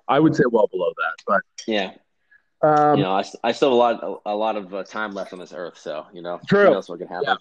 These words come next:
Speaker 1: Maybe one time
Speaker 2: And
Speaker 1: you'll, uh, hit a worm burner and get a hole in one or something.
Speaker 2: And, and I also have four masculine children that can carry on, uh, the DeSantis name and, uh, sports legacy beyond me. So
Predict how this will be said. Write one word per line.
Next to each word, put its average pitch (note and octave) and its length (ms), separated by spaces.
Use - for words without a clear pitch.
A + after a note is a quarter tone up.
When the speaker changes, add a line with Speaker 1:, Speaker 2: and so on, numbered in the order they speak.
Speaker 1:
Maybe D3 260
one D#3+ 240
time D3 140
Speaker 2:
And C3 220
Speaker 1:
you'll, C3+ 280
uh, B2 160
hit C#3 120
a C3 120
worm D3 260
burner B2 240
and A#2 240
get A#2 120
a G#2 80
hole A#2 140
in A2 100
one G#2+ 200
or F2 120
something. - 440
Speaker 2:
And, C#3 520
and B2+ 380
I A2+ 140
also A#2 240
have A2 200
four B2 580
masculine G#2+ 640
children F#2+ 480
that F2+ 300
can G2 160
carry G#2 380
on, F#2+ 520
uh, F2 420
the F#2 80
DeSantis F2+ 540
name F#2+ 420
and, F2+ 360
uh, C#2+ 100
sports G#2 360
legacy E2 520
beyond F2 300
me. C#2+ 160
So - 320